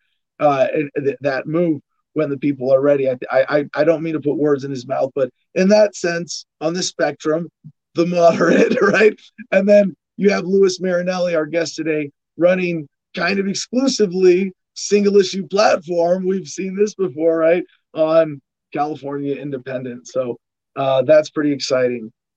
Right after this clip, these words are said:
And then, uh, Justin O'Donnell, perennial libertarian candidate and party activist out of New Hampshire, speaking specifically about the quill, which is, uh, a facility,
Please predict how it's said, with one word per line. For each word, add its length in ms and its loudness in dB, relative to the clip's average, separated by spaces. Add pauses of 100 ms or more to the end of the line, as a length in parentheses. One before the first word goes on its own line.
(140)
And 180 0
then, 380 2
uh, 240 4
Justin 420 0
O'Donnell, 600 -2 (360)
perennial 580 0
libertarian 640 -2
candidate 540 -4
and 140 -8
party 260 4
activist 480 -6
out 160 0
of 60 -4
New 140 -2
Hampshire, 640 -2 (320)
speaking 400 -4
specifically 640 -2
about 380 -2
the 80 -8 (160)
quill, 440 0
which 240 -4
is, 280 -8
uh, 260 0 (340)
a 60 -4
facility, 720 2